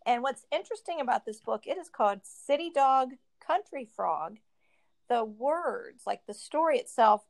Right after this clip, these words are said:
is by Mo Willems, who we always think of as a big illustrator, also in-, in-, including an author, but he didn't draw any of these pictures.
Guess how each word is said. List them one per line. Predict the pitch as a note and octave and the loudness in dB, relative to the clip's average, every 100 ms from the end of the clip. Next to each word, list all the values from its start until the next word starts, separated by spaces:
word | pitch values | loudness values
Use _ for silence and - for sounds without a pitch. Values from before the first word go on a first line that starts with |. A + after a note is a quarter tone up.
| _ | _
is | G3+ G3 | -8 -6
by | - G3+ G3+ | 0 2 2
Mo | G3+ A3+ A3 | 0 0 0
Willems, | G3+ C4+ G#3 G3 E3+ - _ _ _ | -2 -2 -4 -8 -14 -20 _ _ _
who | - C4 | -10 -2
we | B3 | 2
always | A3+ A3 | 2 2
think | - A3+ G#3+ | -6 -8 -6
of | G3 | -4
as | G3 F#3+ F3+ - _ _ | -2 -4 -6 -14 _ _
a | F3+ | -10
big | A3 A3+ - | -8 -8 -4
illustrator, | G#3 A#3 - C4+ C#4 C#4 D4 - - _ _ - | -4 -4 -8 -6 -6 -6 -6 -2 -4 _ _ 0
also | G3+ A3 B3+ C4 | 2 2 -2 -4
in-, | B3+ - _ - | -6 -12 _ -12
in-, | G#3+ - _ _ - | -12 -12 _ _ -10
including | G#3+ A3+ A#3 A#3 | -8 -4 -2 -2
an | A3 | 0
author, | G#3 A3 C4 C4 - _ _ | 2 2 0 -6 -8 _ _
but | G#3 | -4
he | B3+ | -2
didn't | C#4+ C#4+ B3 | -4 -6 -2
draw | B3 A3+ G#3 | 2 2 2
any | A3 A3 | -6 -6
of | F#3+ | -10
these | F#3+ | -14
pictures. | - - - - - | -16 -16 -16 -18 -20